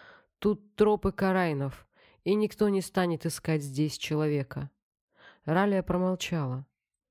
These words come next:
Подмерный бег карайной девушка впала в странное состояние. Ей виднелись скалы, сочащиеся дымом, неясные тени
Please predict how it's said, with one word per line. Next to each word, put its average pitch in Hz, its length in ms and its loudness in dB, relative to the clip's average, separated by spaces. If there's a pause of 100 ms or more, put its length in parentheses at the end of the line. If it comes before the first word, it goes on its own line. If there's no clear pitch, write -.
(400)
Подмерный 220 520 4
бег 202 320 2
карайной 208 480 2
девушка 196 480 0
впала 185 360 0
в - 60 -8
странное 170 460 -4
состояние. 147 840 -4 (560)
Ей 180 180 2
виднелись 160 520 0
скалы, 208 520 0 (320)
сочащиеся 185 880 -2
дымом, 170 540 0 (320)
неясные 170 600 0
тени 208 580 -2